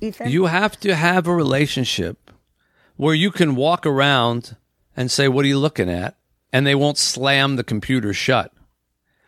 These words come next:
Speaker 1: Yeah.
Speaker 2: And sometimes there are, there are parents who so want to be well thought of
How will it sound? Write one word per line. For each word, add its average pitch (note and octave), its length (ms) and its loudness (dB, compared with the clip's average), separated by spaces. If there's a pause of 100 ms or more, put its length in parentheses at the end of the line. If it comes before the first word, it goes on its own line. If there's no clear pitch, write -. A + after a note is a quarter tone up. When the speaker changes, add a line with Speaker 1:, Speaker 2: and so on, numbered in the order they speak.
(100)
Speaker 1:
Yeah. C#3+ 180 -4
Speaker 2:
And C#3+ 160 0
sometimes C3+ 960 0 (1120)
there D#3 240 0
are, D3+ 160 0 (180)
there D3+ 300 0
are C#3+ 100 2
parents E3+ 880 -2 (920)
who E3+ 120 0
so G3 360 2
want G3 340 2
to D#3 120 0
be D3+ 300 0
well D3 300 2
thought C3+ 380 0
of C2 280 -4